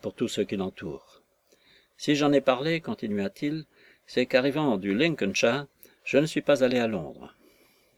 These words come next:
Et je pensais que quelques lettres avaient pu m'être envoyées ici.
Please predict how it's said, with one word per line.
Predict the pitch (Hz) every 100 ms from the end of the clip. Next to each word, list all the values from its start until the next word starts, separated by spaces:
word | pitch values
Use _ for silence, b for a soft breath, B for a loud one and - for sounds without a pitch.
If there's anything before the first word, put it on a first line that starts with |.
| _ -
Et | 104
je | 127
pensais | 135 123 143
que | 139 113
quelques | 120 139
lettres | 120 101 123 - - -
avaient | 110 127
pu | 127 131
m'être | 120 113 -
envoyées | 101 107 98 101
ici. | 101 - 78